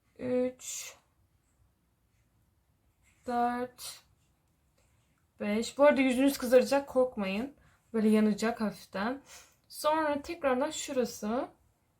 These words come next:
Bir, iki, üç, dört,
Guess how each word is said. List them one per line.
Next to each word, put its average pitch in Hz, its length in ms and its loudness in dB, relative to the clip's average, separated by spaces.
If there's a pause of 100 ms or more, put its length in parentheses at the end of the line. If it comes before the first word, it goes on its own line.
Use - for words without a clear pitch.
(580)
Bir, 226 960 -4 (960)
iki, 226 680 -4 (1500)
üç, 240 960 -6 (1040)
dört, 233 840 -8